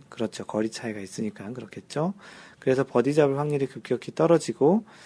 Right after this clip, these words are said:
별 차이는 아니지만 거리를 의식해서 힘들어가는 게 가장 큰 문제인 듯." 네, 맞습니다. 거리, 단순히 거리가 차이 나는 게 아니고 그걸로 인해서 심리적인 압박감으로 인해서 샷이 조금 좀 다른 샷을 하게 되죠. 힘 빼고 치면 되는데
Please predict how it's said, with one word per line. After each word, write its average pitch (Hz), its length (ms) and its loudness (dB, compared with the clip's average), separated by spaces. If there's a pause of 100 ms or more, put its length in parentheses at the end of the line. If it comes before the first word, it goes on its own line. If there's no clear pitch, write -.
(220)
별 127 180 2
차이는 160 320 2
아니지만 135 600 -2
거리를 117 360 0
의식해서 113 380 -6
힘들어가는 135 520 -2
게 107 180 -8
가장 104 380 -10
큰 123 200 -8
문제인 101 420 -10
듯." 101 140 -20 (100)
네, 113 120 -6
맞습니다. 107 680 -6 (680)
거리, 139 260 2
단순히 143 640 0
거리가 123 280 2
차이 135 180 -4
나는 127 200 -2
게 123 100 0
아니고 107 280 -4
그걸로 120 340 0
인해서 104 260 -2
심리적인 151 480 0
압박감으로 120 580 -2
인해서 104 220 -10
샷이 147 500 -4 (420)
조금 110 300 -8
좀 104 160 -10
다른 101 280 -10
샷을 107 300 -12
하게 123 140 -8
되죠. - 320 -12 (1040)
힘 175 160 0
빼고 196 220 8
치면 170 240 -2
되는데 120 560 -2